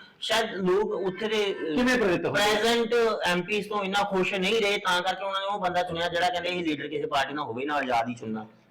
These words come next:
Speaker 1: ਇਹ ਏਦਾਂ ਦੀ ਸੋਚ ਵੀ ਹੋ ਸਕਦੀ ਹੈ ਵੀ ਅਸੀਂ, ਅਸੀਂ ਆਜ਼ਾਦ ਹੀ ਚੁਣਨਾ, ਪਾਰਟੀਆਂ ਨੇ ਸਾਰਿਆਂ ਨੇ ਕਿਸੇ ਨੇ ਕੋਈ ਕੰਮ ਨਹੀਂ ਕੀਤਾ ਜਾਂਦਾ, ਇਹ ਵੀ ਸੋਚ ਹੋ ਸਕਦੀ ਹੈ।
Speaker 2: ਪਰ ਪ੍ਰਦੀਪ ਜੀ, ਇੱਕ ਲੋਕਾਂ ਦੇ ਜਾਣ ਵਾਸਤੇ, ਪ੍ਰਚਾਰ ਕਰਨ ਵਾਸਤੇ ਇੱਕ ਕੈਂਡੀਡੇਟ ਨੂੰ ਇੱਕ ਸਮਾਂ ਚਾਹੀਦਾ, ਇੱਕ ਉਹਦੇ ਲਈ ਕੋਈ ਤੰਤਰ ਚਾਹੀਦਾ,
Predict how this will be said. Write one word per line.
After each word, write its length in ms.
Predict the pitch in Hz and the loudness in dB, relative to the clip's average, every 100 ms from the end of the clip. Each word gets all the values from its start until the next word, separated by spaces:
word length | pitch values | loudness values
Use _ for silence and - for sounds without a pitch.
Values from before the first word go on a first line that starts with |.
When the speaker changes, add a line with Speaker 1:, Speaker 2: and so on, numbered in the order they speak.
| _ _ _ | _ _ _
Speaker 1:
ਇਹ 160 | 175 185 170 | 0 2 2
ਏਦਾਂ 200 | 185 190 | 0 0
ਦੀ 100 | 185 | 0
ਸੋਚ 240 | 185 165 | 0 -2
ਵੀ 60 | 175 | 0
ਹੋ 140 | 160 | -2
ਸਕਦੀ 300 | 139 147 143 | -2 -4 -4
ਹੈ 60 | 143 - - | -6 -10 -6
ਵੀ 140 | 151 202 | 0 2
ਅਸੀਂ, 280 | 185 196 190 | 2 2 2
ਅਸੀਂ 140 | 190 | 2
ਆਜ਼ਾਦ 280 | 220 185 175 | 2 4 4
ਹੀ 60 | 190 | 2
ਚੁਣਨਾ, 240 | 180 165 202 - - - | 2 2 2 0 -6 -2
ਪਾਰਟੀਆਂ 360 | 170 170 175 180 | 2 2 2 2
ਨੇ 80 | 170 | 2
ਸਾਰਿਆਂ 220 | 170 170 | 2 2
ਨੇ 60 | |
ਕਿਸੇ 180 | 165 151 | 0 -2
ਨੇ 60 | 156 | -2
ਕੋਈ 120 | 156 | 0
ਕੰਮ 240 | 143 135 | 0 0
ਨਹੀਂ 100 | 151 | -2
ਕੀਤਾ 180 | 156 160 | -2 -2
ਜਾਂਦਾ, 240 | 160 156 180 - | -2 0 0 0
ਇਹ 140 | 175 | 0
ਵੀ 100 | 220 | 0
ਸੋਚ 300 | 185 175 160 | 0 0 0
ਹੋ 120 | 151 | -2
ਸਕਦੀ 300 | 160 156 135 | -2 -4 0
ਹੈ। 40 | - | 2
Speaker 2:
ਪਰ 60 | |
ਪ੍ਰਦੀਪ 360 | 202 185 226 254 | 2 2 2 2
ਜੀ, 160 | 277 175 - - - - | -2 -4 -10 -20 -20 -4
ਇੱਕ 200 | 240 233 - - - - - _ _ - - | -4 -4 -10 -10 -12 -12 -18 _ _ -6 0
ਲੋਕਾਂ 300 | 190 208 214 | 2 2 2
ਦੇ 60 | 214 | 2
ਜਾਣ 300 | 165 147 147 | 2 2 2
ਵਾਸਤੇ, 300 | 147 - 202 | 2 2 0
ਪ੍ਰਚਾਰ 420 | 170 139 147 147 | -2 0 0 2
ਕਰਨ 200 | 160 151 | 2 2
ਵਾਸਤੇ 280 | 151 156 208 | 2 2 0
ਇੱਕ 320 | 165 156 - | -2 -4 -4
ਕੈਂਡੀਡੇਟ 520 | 147 139 156 151 135 | -2 2 4 4 2
ਨੂੰ 100 | 165 | 0
ਇੱਕ 80 | - | -2
ਸਮਾਂ 340 | - 127 135 | -4 0 0
ਚਾਹੀਦਾ, 440 | 135 135 156 156 160 | 0 2 2 0 0
ਇੱਕ 200 | 160 - | -4 -2
ਉਹਦੇ 180 | 160 170 | -2 0
ਲਈ 80 | 170 | -2
ਕੋਈ 120 | 175 | -2
ਤੰਤਰ 360 | 151 139 143 | 0 0 -2
ਚਾਹੀਦਾ, 500 | 135 147 147 127 135 | 0 0 2 0 -2